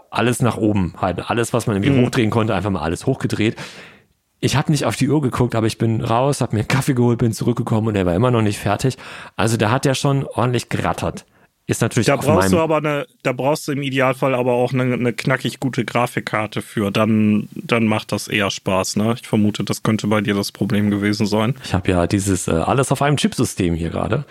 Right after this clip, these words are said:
Speaker 1: aber dafür sechzehn Gigabyte ram und trotzdem, ich hab halt gedacht, „Na ja, mal gucken, ne, wie lange dauert's?“ Und ja doch, es hat, es hat einen Moment gedauert. <laughs> Also.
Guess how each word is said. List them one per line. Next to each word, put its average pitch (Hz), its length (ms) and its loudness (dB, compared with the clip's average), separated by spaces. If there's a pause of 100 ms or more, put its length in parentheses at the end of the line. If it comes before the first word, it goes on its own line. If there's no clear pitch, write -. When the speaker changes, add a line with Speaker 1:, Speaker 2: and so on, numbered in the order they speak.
(260)
Speaker 1:
aber 107 200 2
dafür 120 240 0
sechzehn 120 300 2
Gigabyte 110 480 0
ram 120 260 2
und 127 180 0 (160)
trotzdem, 131 280 0
ich 113 80 2
hab 147 60 0
halt 165 140 0
gedacht, 151 280 0
„Na 139 60 2
ja, 139 100 2
mal 131 120 0
gucken, 151 280 2
ne, 117 100 2
wie 113 60 0
lange 107 160 2
dauert's?“ 117 400 0
Und - 320 -4
ja 90 140 2
doch, 92 160 0
es - 120 -10
hat, - 100 -2 (200)
es - 100 -18
hat - 60 -4
einen 87 80 -4
Moment 76 300 0
gedauert. 67 440 -8
<laughs> - 440 -2
Also. 78 320 -2